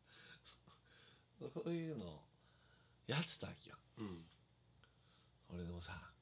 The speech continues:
Speaker 1: ちょっと切ないのがさ、
Speaker 2: うん。
Speaker 1: その時一応参加者一応百名ぐらいいたんだけど、
Speaker 2: うん。
Speaker 1: 百名か二百名ぐらいいたけど、今もっとこのラン、ラントリップっていう名前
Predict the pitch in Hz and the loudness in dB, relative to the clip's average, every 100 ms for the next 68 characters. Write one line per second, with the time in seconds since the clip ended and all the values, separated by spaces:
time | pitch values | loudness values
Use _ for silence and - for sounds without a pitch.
0 | - - - - - - - - - - | -20 -20 -20 -20 -20 -20 -20 -20 -20 -20
1 | - - - - 120 151 147 151 147 107 | -20 -20 -14 -10 -2 0 0 4 6 4
2 | 80 - - - 110 87 - - - 147 | 0 -6 -10 0 0 0 -6 -16 -2 6
3 | 247 240 127 117 139 170 156 143 120 135 | 6 6 2 2 4 4 4 2 2 2
4 | 147 160 156 95 90 104 73 90 - 110 | 0 2 4 4 2 0 0 0 -2 -2
5 | 101 87 - 151 147 110 117 120 107 - | -2 -2 -4 -2 0 0 0 -2 -2 -2
6 | 104 - - - - - - - - - | -6 -6 -8 -14 -16 -14 -12 -10 -8 -8
7 | - - - - - 127 143 147 170 - | -6 -8 -8 -12 -6 2 6 8 6 4
8 | 87 107 101 101 92 - - - - 92 | 0 2 4 6 4 0 -10 -20 -10 0
9 | 98 117 123 - - - - 113 151 170 | 4 4 4 2 -6 -20 -2 6 8 10
10 | 170 165 - 98 - 87 87 90 87 | 8 8 6 -4 -4 -2 2 2 2